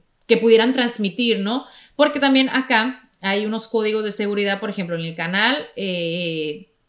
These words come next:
también el canal te puede recibir y te puedes resguardar de cualquier tormenta.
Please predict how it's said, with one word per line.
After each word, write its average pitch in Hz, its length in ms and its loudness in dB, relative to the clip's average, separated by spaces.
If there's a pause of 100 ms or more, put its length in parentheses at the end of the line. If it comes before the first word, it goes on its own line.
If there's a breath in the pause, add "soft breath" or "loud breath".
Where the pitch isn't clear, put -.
también 214 340 2
el 262 120 2
canal 208 360 0
te 240 80 -2
puede 226 380 0
recibir 233 580 2
y 254 160 0
te 202 140 -6
puedes 208 500 -8
resguardar 180 540 -2
de 220 80 -6
cualquier 185 320 -8
tormenta. 247 600 -2